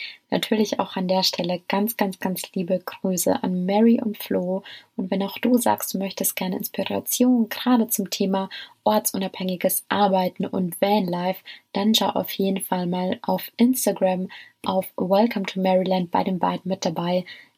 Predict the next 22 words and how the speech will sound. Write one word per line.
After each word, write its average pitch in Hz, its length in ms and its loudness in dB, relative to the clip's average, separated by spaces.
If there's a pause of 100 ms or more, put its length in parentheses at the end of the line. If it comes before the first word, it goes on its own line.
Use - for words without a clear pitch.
(140)
Ähm, 175 460 -2 (240)
wie 185 100 0
gesagt, 175 380 0
eine 180 300 0
ganz, 202 260 0
ganz, 190 200 -4
ganz 185 260 -4
große 226 440 2
Herzensempfehlung 180 1120 -2 (380)
von 180 280 -4
mir. 175 280 -2 (260)
Und 180 300 -6
damit 190 420 0
herzlich 233 640 2
willkommen 190 640 -2 (420)
heute 220 360 4
zu - 160 -4
dieser 202 280 -2
Folge. 185 580 0 (760)
Und 196 320 -2 (140)
der 190 100 6
Gedanke, 233 720 4